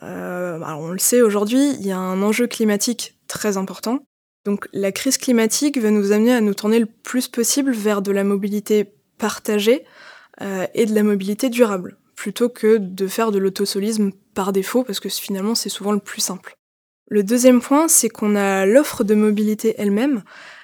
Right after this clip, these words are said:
qui s'est énormément révolutionnée ces dernières années. Euh, parce que pendant une longue période, en termes de transport, on retrouvait du bus, du tram, du métro, des taxis, et c'était globalement tout.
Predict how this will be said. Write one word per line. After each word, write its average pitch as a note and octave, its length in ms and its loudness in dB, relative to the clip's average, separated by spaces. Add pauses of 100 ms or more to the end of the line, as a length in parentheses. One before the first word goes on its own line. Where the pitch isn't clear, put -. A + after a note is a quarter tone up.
(120)
qui - 220 -6
s'est F#3 560 0
énormément C4 500 6
révolutionnée A3 720 2
ces B3 100 -2
dernières F#3+ 360 -2
années. G3 200 -2 (680)
Euh, F#3+ 320 -8
parce - 160 -14
que G3+ 80 -4
pendant G#3 240 2
une A3 160 6
longue A#3 220 4
période, A#3 520 4 (120)
en G3 160 -4
termes A3+ 320 2
de F#3 100 -2
transport, A#3+ 720 0
on - 60 -8
retrouvait G3+ 580 -2
du F#3 420 -6
bus, G#3 380 -4
du F#3+ 100 -4
tram, A3 300 0
du F#3+ 140 0
métro, A3+ 580 2
des F#3+ 200 -8
taxis, C4+ 500 -4 (520)
et G#3 380 2
c'était - 480 0
globalement G#3 480 2
tout. - 180 -12